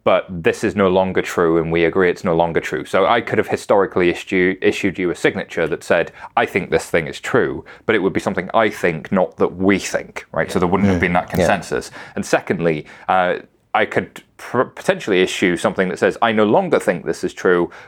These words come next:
Speaker 1: but you might not receive that. So there's no guarantee that the, the revocation, uh, w-, would have ever gone through. Is there anything else you gents want to add?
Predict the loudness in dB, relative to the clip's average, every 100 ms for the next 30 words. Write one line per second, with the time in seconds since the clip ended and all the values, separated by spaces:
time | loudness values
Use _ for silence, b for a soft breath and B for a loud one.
0 | -2 -2 0 0 2 2 0 0 0 2
1 | 2 2 -2 -4 -10 -2 0 0 B B
2 | 0 2 4 2 4 2 0 0 0 2
3 | 2 2 2 2 2 -2 -2 0 2 2
4 | 0 0 0 2 0 -2 -6 _ _ -2
5 | 0 0 0 0 0 -2 -2 -4 -8 -10
6 | -12 -12 B B B 2 4 4 2 2
7 | 2 2 2 2 4 2